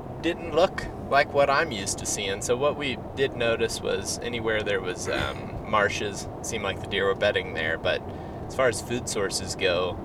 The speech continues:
I still don't necessarily know that I ever really pinned anything down where it was like, "That's definitely it,"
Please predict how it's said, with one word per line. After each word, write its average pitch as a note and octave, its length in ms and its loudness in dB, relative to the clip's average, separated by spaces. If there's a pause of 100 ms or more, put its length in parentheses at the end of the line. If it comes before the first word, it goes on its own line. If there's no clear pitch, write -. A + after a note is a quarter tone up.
(720)
I - 60 -2
still F3 240 0
don't C3+ 160 0
necessarily A#2 420 2
know G2+ 160 0
that G2 120 2
I F#2 40 4
ever F#2 160 0
really F2+ 220 0
pinned G2+ 360 -6
anything F2 400 -6
down F2+ 300 -2
where C#2 100 -4
it B1+ 40 -4
was - 120 -6
like, E2 220 -2
"That's F#2+ 260 0
definitely F2+ 520 -4
it," - 420 -4